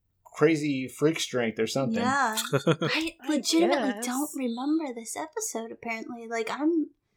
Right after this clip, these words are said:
Speaker 1: Yeah.
Speaker 2: excited for next week.
Speaker 4: And they, and Claire's lost her mind. She didn't remember him.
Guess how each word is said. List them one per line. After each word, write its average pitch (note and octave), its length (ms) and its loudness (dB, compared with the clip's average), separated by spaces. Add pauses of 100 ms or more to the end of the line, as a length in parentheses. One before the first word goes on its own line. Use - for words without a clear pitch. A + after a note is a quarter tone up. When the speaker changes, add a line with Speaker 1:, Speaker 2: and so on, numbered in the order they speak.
(1500)
Speaker 1:
Yeah. C#4+ 160 6
Speaker 2:
excited B3+ 560 6
for F4 120 8
next F4+ 280 8
week. G#4 480 8
Speaker 4:
And B3+ 160 6
they, C4+ 280 10
and B3+ 400 4
Claire's D4 540 10
lost C#4 460 10
her D#4 120 6
mind. C4+ 680 6
She - 200 -4
didn't C4+ 180 2
remember B3+ 480 8
him. G#3+ 320 2